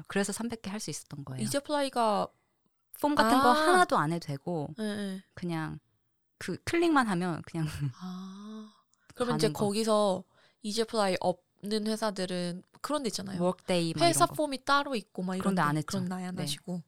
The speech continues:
Speaker 1: 진짜 가고 싶은 막, 그냥 막 뱅크 이런 데?
Speaker 2: 네.
Speaker 1: 아니면은 레고 뭐 이런
Speaker 2: 어,
Speaker 1: 데.
Speaker 2: 저도 레고 봤어요.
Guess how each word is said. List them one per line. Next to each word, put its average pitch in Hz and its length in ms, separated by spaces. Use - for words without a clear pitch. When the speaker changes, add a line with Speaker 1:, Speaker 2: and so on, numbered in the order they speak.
Speaker 1:
진짜 330 380
가고 170 320
싶은 - 380
막, 143 460
그냥 240 120
막 165 100
뱅크 180 400
이런 147 240
데? 196 180
Speaker 2:
네. 202 300
Speaker 1:
아니면은 156 600
레고 156 460
뭐 160 120
이런 175 220
Speaker 2:
어, 359 60
Speaker 1:
데. 330 60
Speaker 2:
저도 311 160
레고 247 200
봤어요. 190 460